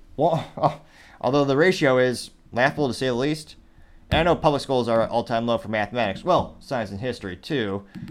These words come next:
In fact, a thirty-two-year low for the A C T scores. And yet the public teacher unions say they deserve more money. Right.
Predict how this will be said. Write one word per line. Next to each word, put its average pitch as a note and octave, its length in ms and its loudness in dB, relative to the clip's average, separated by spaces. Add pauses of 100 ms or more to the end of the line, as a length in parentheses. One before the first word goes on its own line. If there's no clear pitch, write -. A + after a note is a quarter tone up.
(120)
In B2 80 -10
fact, D3 160 0
a A#2 60 -8
thirty-two-year C#3+ 800 -2
low A#2 220 -2
for B2 100 -10
the F#2+ 100 -8
A A#2+ 80 -6
C A#2+ 160 -10
T C3 140 -10
scores. D#3 380 -8 (760)
And C3+ 60 -4
yet C3+ 160 -2
the B2 260 -4 (400)
public B2+ 320 -2
teacher - 260 -10
unions A2+ 460 -6
say A2 100 -6
they G#2+ 60 -6
deserve G2+ 280 -6
more G2 120 -6
money. B2+ 280 0 (1400)
Right. F#2 800 -6